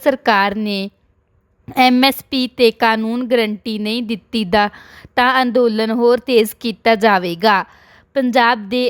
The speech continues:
ਅਨੇਕ ਜ਼ਿਲ੍ਹਿਆਂ ਵਿੱਚ ਟਰੈਕਟਰ ਰੈਲੀਆਂ ਕੱਢੀਆਂ ਗਈਆਂ, ਰਾਸ਼ਟਰੀ ਹਾਈਵੇ ਬੰਦ ਕੀਤੇ ਗਏ ਅਤੇ ਕਈ ਥਾਵਾਂ 'ਤੇ ਧਰਨੇ ਲਾਏ ਗਏ। ਕਿਸਾਨਾਂ ਦਾ ਕਹਿਣਾ ਹੈ ਕਿ ਉਹਨਾਂ ਦੀਆਂ ਮੰਗਾਂ ਕਿਸਾਨਾਂ ਦੇ ਹੱਕਾਂ ਲਈ ਨ-, ਹਨ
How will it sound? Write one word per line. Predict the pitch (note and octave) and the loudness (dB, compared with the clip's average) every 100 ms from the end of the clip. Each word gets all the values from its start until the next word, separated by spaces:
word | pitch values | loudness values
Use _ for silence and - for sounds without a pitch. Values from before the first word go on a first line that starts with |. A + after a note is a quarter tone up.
| A#3+ | -4
ਅਨੇਕ | A#3+ B3 G#3+ | -2 -4 -4
ਜ਼ਿਲ੍ਹਿਆਂ | G3+ A#3 A3+ C4 C4 | -6 -4 0 0 0
ਵਿੱਚ | A3+ - A3 | -2 -4 -10
ਟਰੈਕਟਰ | F#3 A3+ G#3 _ B3+ | -2 0 0 _ 2
ਰੈਲੀਆਂ | A3+ G#3+ G3+ G3+ G#3 | 4 4 2 -2 -4
ਕੱਢੀਆਂ | G#3+ G3+ F3 G#3 G3+ | -2 -4 -2 -2 -2
ਗਈਆਂ, | F#3 G#3 A3+ F#3+ | 0 -2 0 0
ਰਾਸ਼ਟਰੀ | G#3 G#3+ A3 - C#4+ C4+ B3+ | 2 2 0 -4 -6 -4 -2
ਹਾਈਵੇ | A#3 G3+ G3 G3 G3 | 0 -2 -2 -4 -2
ਬੰਦ | F#3 G#3+ G#3+ | 0 -2 -2
ਕੀਤੇ | B3 A3+ G3+ A3 G#3 | -6 -8 -4 -2 0
ਗਏ | G3+ F#3+ G3 | 2 2 2
ਅਤੇ | G3 A#3 | 0 0
ਕਈ | A3 A#3 B3 | 2 2 0
ਥਾਵਾਂ | A#3+ B3+ G3 G#3 | 0 -2 0 0
'ਤੇ | G#3 A#3 A3 | 0 -2 0
ਧਰਨੇ | B3+ A#3 G3+ A#3 | 2 2 0 0
ਲਾਏ | A#3 G3+ E3+ E3 | 2 0 -2 -2
ਗਏ। | G#3 F3+ - _ _ _ | 0 0 -6 _ _ _
ਕਿਸਾਨਾਂ | B3+ C#4+ B3+ B3+ C#4+ | -6 0 0 2 0
ਦਾ | C4 B3+ | 2 0
ਕਹਿਣਾ | A#3+ B3 A#3 B3 C4 | 0 0 0 -2 -2
ਹੈ | B3 G#3 | -2 -4
ਕਿ | - A3 G3+ G3 - - _ | -6 -8 -8 -10 -16 -20 _
ਉਹਨਾਂ | A#3 B3 C4+ C4+ | -4 0 2 2
ਦੀਆਂ | B3 A3+ | 2 2
ਮੰਗਾਂ | A3 G#3 G3+ F#3+ | 0 -2 -2 -2
ਕਿਸਾਨਾਂ | A#3 C4+ B3 A#3 B3 C4 | -4 0 0 0 0 0
ਦੇ | B3 A#3+ | 2 0
ਹੱਕਾਂ | A3+ _ A#3 A#3 | 0 _ -2 0
ਲਈ | G#3+ G3+ | 0 -2
ਨ-, | G3+ G3+ | -4 -4
ਹਨ | G#3+ G#3+ F3 | -2 -2 -2